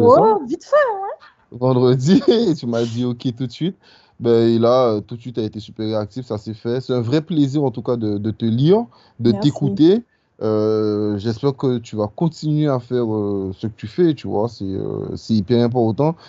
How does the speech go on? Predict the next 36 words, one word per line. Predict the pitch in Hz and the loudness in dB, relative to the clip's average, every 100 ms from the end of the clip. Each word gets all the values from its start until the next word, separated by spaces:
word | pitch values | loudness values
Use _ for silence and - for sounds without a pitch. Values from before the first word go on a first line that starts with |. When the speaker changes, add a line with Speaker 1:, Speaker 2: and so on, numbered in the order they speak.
| _ - | _ -2
Speaker 1:
Tu | 117 | 0
as, | 120 120 | 0 -4
tu | - 127 | -2 0
as, | 127 113 | 0 -4
tu | - 139 | -4 -2
as | |
parlé | 135 147 135 139 | 0 0 0 -2
de, | 123 110 107 | -2 -2 -4
du | 107 | -8
fait | 107 127 | -10 -8
de | 113 110 | -4 -2
léguer | 107 117 131 113 143 | -2 0 0 0 -4
quelque | 127 120 117 | -4 -6 -6
chose | 135 120 | -6 -4
à | 113 | -4
ton | 107 107 | -4 -6
enfant, | 107 - 156 - - _ 113 | -6 -4 -6 -6 -20 _ -8
mais | |
je | 110 | -4
pense | 156 - | -4 -6
que, | _ | _
que | - | -4
tu | 127 117 | -2 -2
lègues | 123 139 135 | -2 0 0
aussi | 123 120 | -4 -6
quelque | 110 110 110 | -8 -6 -6
chose, | 110 - 123 113 | -6 -4 -4 -2
euh, | 104 104 104 - | -2 -2 -4 -6
à | 104 104 | -4 -2
d'autres | 107 131 - 120 | 0 0 0 0
personnes, | 123 113 - 107 107 _ _ _ _ | 0 0 -2 -6 -8 _ _ _ _
parce | 98 95 | -12 -8
que | 104 | -10
c'est, | 101 - 107 | -10 -8 -4
euh, | 101 98 95 92 92 92 92 _ _ _ - | -4 -4 -4 -6 -6 -8 -12 _ _ _ -20
c'est, | - - 113 101 | -20 -6 -2 -2